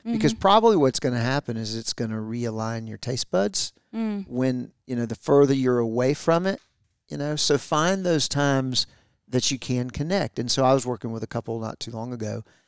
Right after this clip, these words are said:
Speaker 1: and, um, and she ca-, she opened up about the fact that this was, she felt disconnected from him, and a large portion of it was just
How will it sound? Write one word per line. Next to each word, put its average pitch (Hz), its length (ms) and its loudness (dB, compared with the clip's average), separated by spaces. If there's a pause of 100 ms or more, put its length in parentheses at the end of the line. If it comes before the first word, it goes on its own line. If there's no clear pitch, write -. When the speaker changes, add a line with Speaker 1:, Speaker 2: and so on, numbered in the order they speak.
(220)
Speaker 1:
and, 127 420 0 (100)
um, 120 580 -2 (680)
and 127 400 0 (280)
she - 240 0
ca-, - 200 2
she 160 220 4
opened 135 240 2
up 110 120 -6
about 113 400 -2
the 131 80 -6
fact 123 280 -2
that 131 120 -4
this 131 220 -2
was, - 380 -2 (460)
she - 260 0
felt 123 420 -2
disconnected 120 720 -4
from 156 160 -8
him, 123 320 -4 (460)
and 131 120 0
a 135 60 0
large 123 360 -2
portion 185 360 -2
of 110 160 -4
it - 100 -6
was 143 260 -2
just - 340 -4